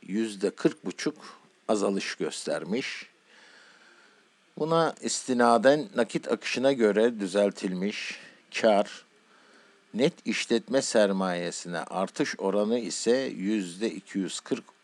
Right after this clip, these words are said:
artış olarak karşımıza çıkmakta. Fon kaynak kullanımına baktığımızda arkadaşlar fonların sadece ve sadece yüzde dörtlük kısmı esas faaliyetlerinden elde edilmekte.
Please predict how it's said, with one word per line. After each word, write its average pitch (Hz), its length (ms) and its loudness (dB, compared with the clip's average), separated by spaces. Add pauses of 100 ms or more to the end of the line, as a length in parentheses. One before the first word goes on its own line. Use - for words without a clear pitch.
(120)
artış 92 500 -2
olarak 90 500 -4
karşımıza 90 640 -2
çıkmakta. - 720 -12 (760)
Fon 180 260 4
kaynak 131 480 4
kullanımına 117 720 2
baktığımızda 104 800 0
arkadaşlar 101 720 0
fonların 107 560 0
sadece 107 720 4
ve 82 120 -2
sadece 87 600 -2
yüzde 98 800 0
dörtlük 95 480 -4
kısmı 120 580 0 (1300)
esas 117 420 0
faaliyetlerinden 95 1120 0
elde 95 440 0 (120)
edilmekte. 90 800 -6